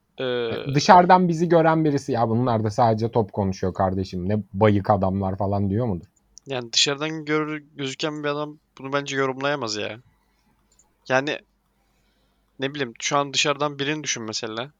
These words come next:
Speaker 1: Biz, biz birini için yapalım mesela. Emre Özcan'la Erman Yaşar mesela, tamam mı?
Speaker 2: Tamam.
Speaker 1: Biz bunlara sadece top konuşuyordur demek,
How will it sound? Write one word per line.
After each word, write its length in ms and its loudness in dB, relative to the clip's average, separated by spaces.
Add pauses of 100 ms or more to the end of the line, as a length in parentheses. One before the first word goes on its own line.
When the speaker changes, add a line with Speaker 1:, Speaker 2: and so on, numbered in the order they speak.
(120)
Speaker 1:
Biz, 240 -4 (200)
biz 200 -4
birini 260 0
için 220 -6
yapalım 320 -6
mesela. 520 -12
Emre 300 0
Özcan'la 560 0
Erman 260 0
Yaşar 320 -2
mesela, 360 -6
tamam 260 -6
mı? 60 -14
Speaker 2:
Tamam. 300 0 (800)
Speaker 1:
Biz 220 -8
bunlara 300 0
sadece 320 2
top 240 -6
konuşuyordur 480 -8
demek, 460 -6